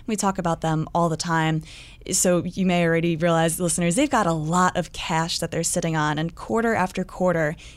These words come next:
in their earnings conference calls, you hear analysts saying, "Hey guys,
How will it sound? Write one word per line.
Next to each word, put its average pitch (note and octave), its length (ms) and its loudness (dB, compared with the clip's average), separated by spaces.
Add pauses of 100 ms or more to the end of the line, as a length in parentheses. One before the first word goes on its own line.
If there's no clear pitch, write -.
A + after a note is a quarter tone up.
in G#3 200 2
their F#3+ 160 4
earnings F3 340 0
conference D#3+ 420 -4
calls, D#3 300 0
you F3+ 100 -2
hear G3 360 -2
analysts E3 480 0
saying, E3 360 0 (360)
"Hey C#4 140 4
guys, D4 460 4